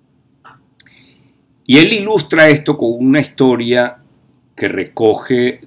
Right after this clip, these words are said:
de una tribu que va, un clan nómada,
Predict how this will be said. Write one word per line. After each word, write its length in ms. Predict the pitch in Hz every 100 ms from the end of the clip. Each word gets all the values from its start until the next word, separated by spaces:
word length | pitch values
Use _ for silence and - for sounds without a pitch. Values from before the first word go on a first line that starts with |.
| -
de 160 | 95 98
una 280 | 110 -
tribu 460 | - 117 98 80 85 - _ _ _ -
que 180 | 101 92
va, 480 | 98 104 117 - _ _
un 120 | 101
clan 320 | - 131 127 127
nómada, 600 | 131 98 92 92 101